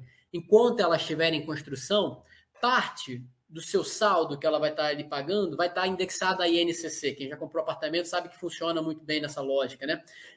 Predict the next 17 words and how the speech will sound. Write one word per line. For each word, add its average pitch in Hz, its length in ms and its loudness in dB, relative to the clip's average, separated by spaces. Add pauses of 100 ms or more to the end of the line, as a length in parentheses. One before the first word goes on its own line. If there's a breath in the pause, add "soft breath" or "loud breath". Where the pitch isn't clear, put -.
Ah, 170 380 4
e 226 40 6
aí, 233 220 6
ao 269 180 10
você 220 240 4
indexar 190 720 2 (280 loud breath)
uma 180 100 2
parcela 175 580 4
do 147 100 -8
seu 185 140 -4
pagamento 165 560 0
a 190 140 6
I 180 120 4
N 170 120 0
C 151 140 -6
C 214 240 6
e 220 340 0